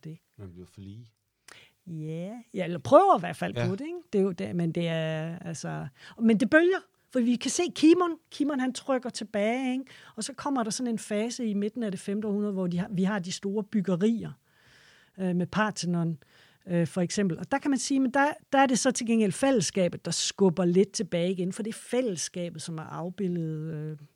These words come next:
Speaker 1: på Parthenon-frisen eksempelvis, ikke? Så der, der bliver det sådan skubbet lidt tilbage. Og, og så er det jo svært at sige, hvordan det var gået, men med den peloponnesiske krig og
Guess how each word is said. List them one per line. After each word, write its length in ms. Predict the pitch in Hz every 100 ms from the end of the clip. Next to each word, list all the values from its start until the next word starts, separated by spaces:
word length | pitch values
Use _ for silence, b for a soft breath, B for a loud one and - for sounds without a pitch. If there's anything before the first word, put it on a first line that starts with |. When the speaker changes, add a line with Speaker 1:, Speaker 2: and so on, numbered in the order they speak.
| _
Speaker 1:
på 100 | -
Parthenon-frisen 1120 | 160 180 180 - 165 160 156 - 170 175 - 165
eksempelvis, 640 | 160 - 190 175 175 -
ikke? 160 | 190 -
Så 80 |
der, 180 | 208 185 - B -
der 60 | 233
bliver 180 | 262
det 80 | 214
sådan 160 | 240 226
skubbet 340 | - 214 196
lidt 120 | 202
tilbage. 360 | - 196 180 202 B B B B
Og, 100 | 208 -
og 100 | 262
så 120 | -
er 40 | 339
det 80 | 294
jo 60 |
svært 240 | 214 311 202
at 60 |
sige, 140 | - 294
hvordan 300 | 220 220 262
det 80 |
var 80 | 214
gået, 400 | - 202 214 262 - b b -
men 220 | 214 214
med 100 | 202
den 140 | 202 190
peloponnesiske 800 | 214 190 226 330 - 247 - 220
krig 300 | - 330 330 - _ _
og 140 | -